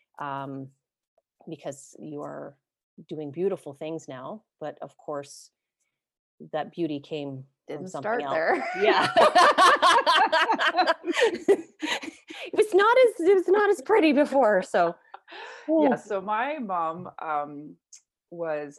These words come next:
Speaker 2: undiagnosed and untreated with, uh, with a few mental health issues, but the biggest one being bipolar, until she was in her early fifties. And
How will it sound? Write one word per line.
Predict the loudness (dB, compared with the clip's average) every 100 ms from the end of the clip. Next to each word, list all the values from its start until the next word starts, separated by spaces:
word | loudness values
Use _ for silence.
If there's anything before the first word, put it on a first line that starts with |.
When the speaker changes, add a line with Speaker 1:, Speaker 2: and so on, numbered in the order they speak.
| -12
Speaker 2:
undiagnosed | -12 -10 -8 -8 -10 -14 -14 -18
and | -20 -16
untreated | -14 -14 -16 -16 -16 -18 _ _ _ _ -12
with, | -6 -6 -8 _ -16
uh, | -12 -8 -8 -10 _ _ _ _ -20 -20 _
with | -12 -10
a | -10
few | -8 -6
mental | -6 -8 -10
health | -12 -12 -12
issues, | -16 -16 -16
but | -16
the | -16
biggest | -12 -12 -12 -16
one | -18 -16
being | -16 -16
bipolar, | -18 -20 -18 -16 -16 -18 -20 -20 _ _ _ _ -18
until | -16 -16 -12 -10 -10 -14
she | -18 -18 -16 -14
was | -16 -18
in | -18
her | -20 -18
early | -16 -16 -16
fifties. | -20 -20 -20 -20 _ _ _ _ _ _ _ _ _ _ _
And | -18 -16 -16 -18 -20